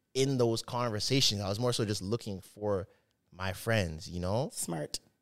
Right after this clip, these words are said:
Speaker 1: And it's like, we're at the same events, but it's like, you're with your friends doing your thing. I'm with my friends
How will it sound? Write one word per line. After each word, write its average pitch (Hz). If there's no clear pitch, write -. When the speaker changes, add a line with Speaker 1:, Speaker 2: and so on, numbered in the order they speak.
Speaker 1:
And 113
it's 113
like, 98
we're 135
at 185
the 185
same 185
events, 175
but 135
it's 123
like, 120
you're 151
with 151
your 151
friends 156
doing 135
your 131
thing. 135
I'm 113
with 117
my 113
friends 120